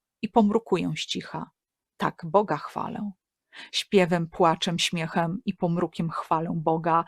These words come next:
który jest moim Bogiem. Lecz cóż to niesiesz ty nam w darze?” Gdy Zaratustra te słowa usłyszał,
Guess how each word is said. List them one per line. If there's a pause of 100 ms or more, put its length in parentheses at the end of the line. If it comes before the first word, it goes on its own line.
(180)
który
jest
moim
Bogiem. (640)
Lecz (180)
cóż (140)
to
niesiesz
ty
nam
w
darze?” (1040)
Gdy
Zaratustra
te
słowa
usłyszał,